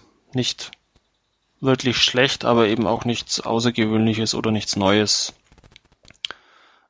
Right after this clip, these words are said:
Ähm, ja, Regisseur Paul McGugan, ähm, hat ja ein Faible für abgefahrene Designs und Settings und hat das mit, äh, Lucky Number Eleven ja auch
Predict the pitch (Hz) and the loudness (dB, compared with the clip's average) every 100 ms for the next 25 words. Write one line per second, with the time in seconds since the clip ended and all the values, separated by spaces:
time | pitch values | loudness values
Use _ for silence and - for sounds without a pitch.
0 | _ _ 131 127 127 131 127 127 117 - | _ _ 0 2 4 4 4 2 -2 -10
1 | - - _ _ - _ - 120 113 117 | -20 -20 _ _ -20 _ -2 2 4 2
2 | 117 120 - 123 127 - 127 123 - 147 | 2 2 2 0 0 0 2 2 2 0
3 | 160 160 160 - _ - - - - _ | 2 2 2 -2 _ -20 -20 -20 -20 _
4 | _ _ - 123 123 120 117 120 120 123 | _ _ -4 0 2 2 0 -2 -6 -6
5 | 139 117 123 131 123 120 - 127 147 156 | -4 -2 0 2 2 0 0 0 0 0
6 | 139 143 131 - 139 - 135 131 131 123 | -2 0 0 -2 -6 -2 0 2 0 0
7 | 127 131 127 123 - 127 131 127 - - | 2 2 0 -2 0 0 2 0 0 -4
8 | 120 113 113 - - - 120 - 123 - | -2 -2 -2 -12 -14 -8 -6 -2 -2 0
9 | 117 - - - - - - 120 - 120 | -4 0 -2 -2 -2 -2 0 0 0 2
10 | 113 117 110 120 117 120 117 110 107 107 | 2 2 0 0 2 2 2 2 2 0
11 | 110 - | -2 -10